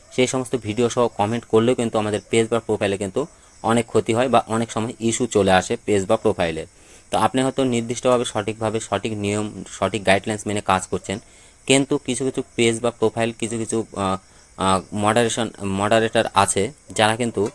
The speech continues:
এই সমস্ত কাজ করে থাকে। তাদের কাজটাই হচ্ছে এরকম কমেন্ট করা। তো সেই সমস্ত ফ্যান বা ফলোয়াররা সেই সমস্ত মডারেটররা কিন্তু আপনাদের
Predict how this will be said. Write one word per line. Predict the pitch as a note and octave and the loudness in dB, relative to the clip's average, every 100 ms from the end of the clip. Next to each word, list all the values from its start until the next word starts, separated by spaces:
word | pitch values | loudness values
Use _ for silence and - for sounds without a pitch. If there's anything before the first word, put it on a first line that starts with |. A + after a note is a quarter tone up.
| - | -6
এই | G#2+ A2 | -4 0
সমস্ত | A#2+ A2+ A2+ | -2 -2 -2
কাজ | G#2 G#2 - | 2 2 0
করে | G#2 | -2
থাকে। | G2+ G2+ | -2 -2
তাদের | A2 G#2+ - | -2 -4 2
কাজটাই | G2 G2 - A2+ | 2 2 0 -2
হচ্ছে | A2 - | -2 -4
এরকম | A2 A2 G2+ G#2+ - | -2 -2 -4 -8 -2
কমেন্ট | G2 G2+ A2 | 0 0 0
করা। | F#2+ F#2 C3 _ - - - | 2 2 0 _ -20 -20 -2
তো | A#2 | 0
সেই | B2+ B2 | 2 0
সমস্ত | C3 C3 - C3 B2+ - - | -2 -4 -2 0 0 -4 0
ফ্যান | A#2 A#2 | 2 2
বা | A#2 - | 0 0
ফলোয়াররা | A2 G#2+ A2 F#2+ B2 - - _ | 2 4 4 2 -2 -8 -20 _
সেই | - A2+ | -2 -2
সমস্ত | A#2+ A#2 | -2 -2
মডারেটররা | A#2 A2 G#2+ A2+ G#2+ - G#2+ A#2 | 0 2 2 0 -2 -2 -2 -2
কিন্তু | G#2+ G2+ | -6 -2
আপনাদের | G2 G2 G2 | -2 -2 -2